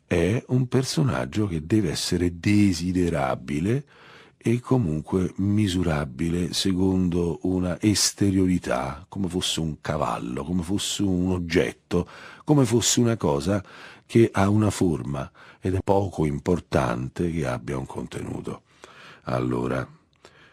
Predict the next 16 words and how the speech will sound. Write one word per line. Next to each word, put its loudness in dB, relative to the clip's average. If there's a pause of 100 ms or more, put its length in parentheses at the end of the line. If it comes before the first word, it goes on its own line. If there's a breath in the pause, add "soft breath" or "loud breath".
(140 soft breath)
questi 6
pensieri 4
sono 6
superficiali, 2 (800 loud breath)
sono 6
pensieri 2
che 0
derivano 6
da 2
uno 0
scivolamento 4
fuori 2
dal -2
nocciolo 0
delle 0
cose, 0